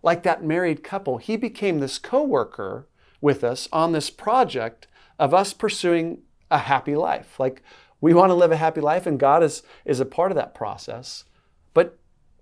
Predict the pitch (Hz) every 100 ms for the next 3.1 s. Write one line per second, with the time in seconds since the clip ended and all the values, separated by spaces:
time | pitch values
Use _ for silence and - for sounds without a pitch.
0 | - 151 175 226 285 277 - 110 110 101
1 | 98 117 - _ _ _ _ _ - 175
2 | 226 277 - - 139 110 120 117 156 175
3 | 185